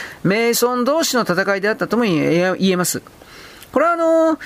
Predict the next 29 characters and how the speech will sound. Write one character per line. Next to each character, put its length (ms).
イ 120
ギ 80
リ 100
ス 140
が 260
五 220
十 180
年 220
ほ 100
ど 120
前 200
に、 100
そ 200
こ 120
か 80
ら 120
五 160
十 160
年 220
ほ 100
ど 100
前 220
に 140
手 100
配 240
し 100
て 160
い 60
た 260